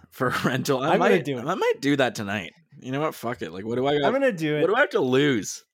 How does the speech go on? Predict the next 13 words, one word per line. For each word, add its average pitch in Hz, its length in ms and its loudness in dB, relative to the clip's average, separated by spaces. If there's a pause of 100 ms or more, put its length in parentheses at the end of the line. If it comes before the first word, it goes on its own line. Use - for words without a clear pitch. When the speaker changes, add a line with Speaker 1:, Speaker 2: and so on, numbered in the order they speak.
(440)
Speaker 1:
Except 151 200 0
for 156 60 0
seven 135 360 0
dollars. 101 540 0
Speaker 2:
Did 170 200 -6
you 240 160 0
ever 208 320 2
announce 160 480 -4
that 208 220 0
in 180 120 -2
our, 151 260 0 (240)
this 151 180 -4
segment? 208 600 -2